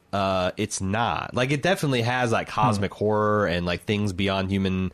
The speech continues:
Speaker 2: Yeah.
Speaker 1: understanding and, like, the, it's, but, like, I thought, like, like, I, in my research, I would read that John Carpenter is like, "I'm a big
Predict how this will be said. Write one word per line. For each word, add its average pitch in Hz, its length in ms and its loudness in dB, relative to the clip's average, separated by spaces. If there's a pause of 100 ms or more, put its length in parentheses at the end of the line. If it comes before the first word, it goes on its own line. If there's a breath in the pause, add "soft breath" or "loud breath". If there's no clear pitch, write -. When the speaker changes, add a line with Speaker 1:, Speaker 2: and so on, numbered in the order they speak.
(260 loud breath)
Speaker 2:
Yeah. 101 60 -2
Speaker 1:
understanding 117 880 2
and, 92 80 0
like, 92 160 -2
the, 101 240 -2
it's, 98 180 -2
but, 101 300 2
like, 98 260 0
I 120 200 0
thought, 107 340 0
like, 95 200 0 (320)
like, 107 180 0
I, 107 240 0
in 104 180 2
my 98 100 0
research, 104 440 0
I 98 120 0
would 90 100 0
read 101 260 0
that 87 60 0
John 95 260 -2
Carpenter 95 420 -2
is 87 140 -2
like, 90 200 0
"I'm 92 160 -2
a 87 60 0
big 87 440 0